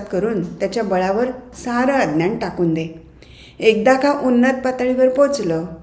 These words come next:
की त्याला होणारी सहज प्रेरणा ही एक विशुद्ध असं रूप धारण करते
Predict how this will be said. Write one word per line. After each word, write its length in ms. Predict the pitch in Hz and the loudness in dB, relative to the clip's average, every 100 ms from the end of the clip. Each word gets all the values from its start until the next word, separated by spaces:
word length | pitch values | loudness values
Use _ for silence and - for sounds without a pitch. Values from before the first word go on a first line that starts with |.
| - - | -12 -8
की 60 | |
त्याला 300 | 220 190 190 | -2 -2 0
होणारी 440 | 208 214 208 208 254 | -2 -2 -2 -2 -2
सहज 380 | - 233 254 | -4 0 2
प्रेरणा 560 | 269 262 202 180 196 160 - | 2 2 2 2 2 -2 -6
ही 380 | - - - 247 | -14 -18 -6 4
एक 400 | 240 240 240 - - | 6 4 -6 -12 -4
विशुद्ध 500 | 220 220 269 220 233 | -4 -2 -4 0 0
असं 280 | 208 208 | 0 -2
रूप 220 | 214 185 170 | 0 0 2
धारण 340 | 175 170 170 | 0 2 0
करते 560 | 175 175 175 240 247 | 0 -2 -2 -4 -6